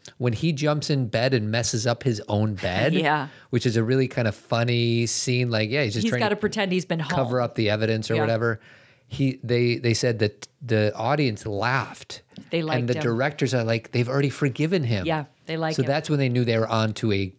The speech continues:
Speaker 1: good movie.
Speaker 2: The, the one thing, and again, I'm going back to the Rewatchables when they talked about Fatal Attraction a couple years ago. I,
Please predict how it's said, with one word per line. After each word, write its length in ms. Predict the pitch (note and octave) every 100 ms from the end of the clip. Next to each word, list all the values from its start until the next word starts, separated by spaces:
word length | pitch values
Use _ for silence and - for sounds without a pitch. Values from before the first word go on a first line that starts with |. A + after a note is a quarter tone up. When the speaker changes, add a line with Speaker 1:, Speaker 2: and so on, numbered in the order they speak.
| -
Speaker 1:
good 260 | A#2 G#2+ G2
movie. 400 | G2 F#2 D#2 D2 - -
Speaker 2:
The, 280 | G#3+ A3+ -
the 140 | G3
one 260 | A3+ A#3+ C4+
thing, 260 | C#4 A3+ F#3+
and 280 | C3+ F3
again, 180 | F3 D#3+
I'm 120 | D#3+
going 200 | E3 E3+
back 220 | D#3 D3+ -
to 320 | D3+ D#3 D3+
the 100 | D#3
Rewatchables 680 | D#3+ D3+ D3+ - D3+ C#3+ C#3+
when 120 | D3
they 140 | C#3+
talked 300 | D3 D3 C#3
about 240 | D3 C#3 C3
Fatal 260 | C#3+ D3
Attraction 460 | C#3+ - C#3+ - D3+
a 40 |
couple 220 | C#3+ C#3+ D3+
years 220 | D3 D3
ago. 420 | C#3+ C3+ C3 - -
I, 460 | D3 D3+ D3+ D#3